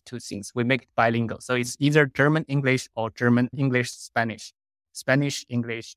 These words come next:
German English, or Japanese English, whatever. And what we are doing is we want to build this embedding model to make it monolingual. So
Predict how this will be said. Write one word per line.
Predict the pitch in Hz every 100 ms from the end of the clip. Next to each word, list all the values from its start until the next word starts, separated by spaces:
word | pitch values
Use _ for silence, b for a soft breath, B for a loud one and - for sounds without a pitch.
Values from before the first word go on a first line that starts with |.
| -
German | 123 120
English, | 120 113 110 107 -
or | 110
Japanese | - 139 139 127 123 -
English, | 113 107 101 -
whatever. | 113 107 107 104 - _ _ _ _ _ _ _
And | - 135 123
what | 123 143 -
we | 151
are |
doing | 123 147 170
is | 156 131 - - _ _ _ _ _
we | 135 127
want | 123 143 165
to | - 139
build | 127 139 131 113
this | 135 -
embedding | 143 123 127 131
model | 123 117 104 - _
to | - 135
make | 123 143 151 143
it | 117 - - _ -
monolingual. | 139 156 139 123 120 92
So | - - 127